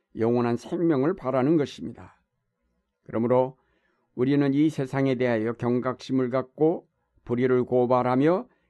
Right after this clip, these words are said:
그 죄악을 직시하면서 하나님의 의와 평화를 이 땅에 실현해 가야 할 것입니다. 따라서 우리는 항상 나그네일 수밖에 없으며 이 땅의 불의를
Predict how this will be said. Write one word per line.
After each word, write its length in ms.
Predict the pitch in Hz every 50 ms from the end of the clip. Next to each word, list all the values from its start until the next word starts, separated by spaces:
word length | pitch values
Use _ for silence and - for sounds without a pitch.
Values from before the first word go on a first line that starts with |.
| _ _
그 160 | - 117 107
죄악을 540 | - - 135 131 139 143 147 143 165 170 160
직시하면서 920 | 151 151 147 - - - 147 131 117 110 110 107 - - - 92 90 104 - - _ _ _ _ _ _ _ _ _
하나님의 500 | - - 120 120 117 117 117 120 117 113
의와 680 | - 143 139 139 147 160 160 156 160 156 156 160 160 -
평화를 560 | - - 180 165 151 143 113 92 92 92 -
이 80 | - 117
땅에 300 | - 127 117 110 110 113
실현해 480 | 104 - - 151 135 135 123 120 139
가야 300 | 147 151 123 110 101 107
할 100 | 131 139
것입니다. 680 | 120 - - 98 - - - - 98 - - - - _ _ _ _ _ _ _ _ _ _ _ _ _ _ _ _ _ _
따라서 500 | - 135 143 143 - - 98 85 78 71 - _ _ _ _ _ _ _ _ _ _ -
우리는 260 | - 131 143 135 135
항상 400 | - - 147 143 - 143 143 143
나그네일 460 | 135 131 131 135 139 139 143 143 139 131
수밖에 460 | - 143 135 135 131 131 - 143 135
없으며 540 | 123 127 - - - 127 139 156 190 240 - _ _ _ _ _ _ _ _ _
이 100 | - 120 120
땅의 300 | - 131 131 127 131 127
불의를 480 | 127 123 120 123 127 127 127 123 -